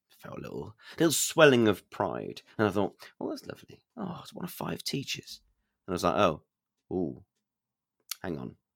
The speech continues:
I said, "Well, what was the criteria? Like, why did they pick five?" Love taxidermied meerkat as an image. Yes, thank you very much. For some reason, taxidermy's been on my mind again recently, and I don't know why.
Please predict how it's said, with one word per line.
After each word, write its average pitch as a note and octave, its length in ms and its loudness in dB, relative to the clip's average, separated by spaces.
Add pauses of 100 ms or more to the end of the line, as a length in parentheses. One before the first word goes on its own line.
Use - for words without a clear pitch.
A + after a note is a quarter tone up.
(560)
I A2 60 -8
said, A#2+ 240 -6
"Well, A#2+ 100 -6
what C3+ 160 -2
was B2+ 120 -10
the A#2+ 80 -8
criteria? - 800 -4
Like, - 280 -10
why F2 220 -8
did - 120 -12
they E2+ 80 -2
pick - 360 -8
five?" - 580 -8 (680)
Love A2 200 2
taxidermied G2+ 600 -6
meerkat F#2+ 440 -6
as - 120 -12
an G#2 80 -10
image. F2+ 300 -12
Yes, A#2+ 180 -2
thank C#3 240 -4
you C#3+ 60 -2
very C3+ 160 -2
much. C3+ 340 -2
For - 80 -6
some F3 320 0
reason, A2+ 600 -2 (140)
taxidermy's E2 720 -2
been D2+ 140 -2
on D#2 120 -6
my D#2+ 120 -4
mind D#2+ 380 -6
again D#2 320 -8
recently, D2 640 -10
and D2 120 -10
I F2+ 60 -10
don't A#2+ 260 -4
know A#2+ 280 -6
why. - 260 -14